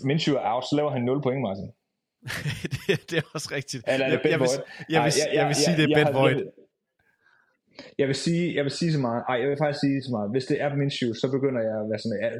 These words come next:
Speaker 1: hører han til i en stardom-kolonne? Måske nok ikke. Øh, er det med Richardson, så vil jeg starte ham. Øh,
Speaker 2: Jeg har det
Speaker 1: det
Speaker 2: modsat.
Speaker 1: næste, jeg
Speaker 2: Altså,
Speaker 1: har,
Speaker 2: det skal,
Speaker 1: det
Speaker 2: det, lad, lad mig lige bare, det vil jeg gerne lige kommentere på, fordi
Speaker 1: Hvordan,
Speaker 2: jeg
Speaker 1: hvordan
Speaker 2: har
Speaker 1: kan
Speaker 2: det
Speaker 1: det
Speaker 2: faktisk, jeg, jeg føler faktisk, at Pittman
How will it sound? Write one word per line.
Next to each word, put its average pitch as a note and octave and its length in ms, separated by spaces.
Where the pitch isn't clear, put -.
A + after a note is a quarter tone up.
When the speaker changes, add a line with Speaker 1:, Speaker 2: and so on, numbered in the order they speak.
Speaker 1:
hører B2+ 180
han A#2 80
til C#3 160
i - 20
en A2 60
stardom-kolonne? G#2+ 680
Måske B2+ 460
nok A2+ 140
ikke. A2 240
Øh, A#2 320
er C3 60
det C#3 100
med C#3 160
Richardson, B2 380
så B2+ 100
vil A#2+ 80
jeg A2 60
starte F#2 240
ham. G2 80
Øh, A2+ 140
Speaker 2:
Jeg E3 100
har C4 80
det G3 100
Speaker 1:
det - 80
Speaker 2:
modsat. D#3 160
Speaker 1:
næste, G#3 200
jeg C3 80
Speaker 2:
Altså, B2+ 140
Speaker 1:
har, G#2+ 60
Speaker 2:
det F#3 100
skal, F3+ 180
Speaker 1:
det D3 260
Speaker 2:
det, D3+ 120
lad, D#3+ 120
lad E3+ 140
mig E3 100
lige A3+ 220
bare, G3 180
det G#3 100
vil G#3 60
jeg F3+ 80
gerne F#3+ 100
lige G3 140
kommentere F3+ 200
på, D3 60
fordi C3+ 100
Speaker 1:
Hvordan, D3 160
Speaker 2:
jeg C#3 80
Speaker 1:
hvordan D#3+ 180
Speaker 2:
har G3+ 60
Speaker 1:
kan A3+ 80
Speaker 2:
det A3+ 100
Speaker 1:
det A3+ 80
Speaker 2:
faktisk, A3+ 200
jeg, E3+ 120
jeg F#3 140
føler G#3 260
faktisk, D3+ 340
at C3 60
Pittman A#2+ 520